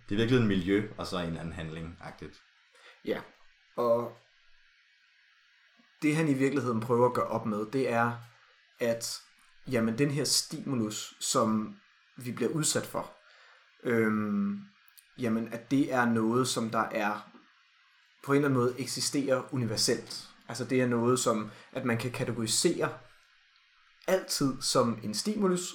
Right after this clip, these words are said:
Speaker 2: og man kan kategorisere altid et respons. Øhm, altså man kan finde en eller anden måde at mejsle i sten, hvad er et stimulus til det her, og hvad er et respons til det her. Og han bidrager selv med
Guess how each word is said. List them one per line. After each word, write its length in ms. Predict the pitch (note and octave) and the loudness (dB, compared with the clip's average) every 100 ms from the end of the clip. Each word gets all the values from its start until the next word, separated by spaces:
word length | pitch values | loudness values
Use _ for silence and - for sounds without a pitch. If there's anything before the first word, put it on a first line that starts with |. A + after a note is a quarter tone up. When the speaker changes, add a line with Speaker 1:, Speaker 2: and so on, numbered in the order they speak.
| - | -2
Speaker 2:
og 100 | C3 | 2
man 220 | A#2+ A#2 | 2 2
kan 280 | - B2+ A#2 - - - | 0 -2 -2 -6 -14 -6
kategorisere 480 | A#2+ A#2 B2+ A2+ - D3 | -4 -2 0 -2 0 4
altid 440 | C3 - C3 A2+ - - | 4 2 -2 -4 -6 -8
et 180 | - - | -8 -6
respons. 600 | - - C3 C#3+ - - - - - - _ - | -4 2 2 2 -4 -10 -18 -20 -20 -20 _ 0
Øhm, 880 | B2 A#2 A2+ A2 G#2+ G#2 G#2 G2+ - - | 4 6 4 2 0 -2 -2 -2 -6 -8
altså 180 | B2 A#2+ | 0 2
man 120 | A#2 | 2
kan 100 | A#2 | 2
finde 180 | C#3 D3+ | 2 2
en 60 | C#3 | 2
eller 120 | C3 | 4
anden 100 | B2+ | 4
måde 420 | A#2+ A#2 B2 C3 - | 4 4 4 4 0
at 300 | A2+ A2 G#2+ | -2 0 -2
mejsle 520 | A#2+ A2+ A#2 C3 - C3 | 0 2 4 2 0 -2
i 40 | |
sten, 340 | - C3+ A#2+ A#2+ | -2 -2 -2 2
hvad 260 | C3+ D#3+ - | 4 4 2
er 220 | A#2+ B2 | -2 -4
et 120 | - - | -6 -6
stimulus 500 | - G3 G3 E3+ - | -4 -2 0 -2 -2
til 140 | A#2 | 0
det 80 | F3 | 0
her, 140 | F#3 | 0
og 120 | - | -2
hvad 160 | B2 B2+ C3 | 4 4 4
er 100 | A#2 | 0
et 220 | A#2+ - | -2 -4
respons 420 | - - A2+ A#2 | -6 0 0 0
til 120 | - G#2 | -2 -4
det 100 | G2+ | -4
her. 140 | - - - - - - - _ A#2+ | -8 -12 -20 -20 -20 -20 -20 _ 4
Og 460 | A#2 A2+ A2 A#2+ | 6 6 4 0
han 180 | A#2 A#2+ | -4 -2
bidrager 400 | E3+ E3+ F3+ B2 | -2 0 0 2
selv 300 | A#2+ D3+ C3 | 2 0 0
med 280 | C3+ A#2+ A#2 | 2 2 2